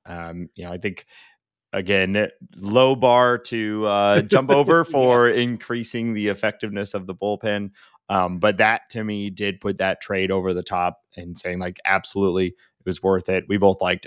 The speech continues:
Speaker 1: Oviedo, and Nunez will probably be good, but he's so far away. So,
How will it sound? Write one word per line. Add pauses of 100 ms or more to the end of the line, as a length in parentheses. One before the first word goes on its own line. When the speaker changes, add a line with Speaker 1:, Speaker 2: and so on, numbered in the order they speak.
(120)
Speaker 1:
Oviedo,
and (100)
Nunez
will
probably
be
good,
but
he's
so
far
away.
So,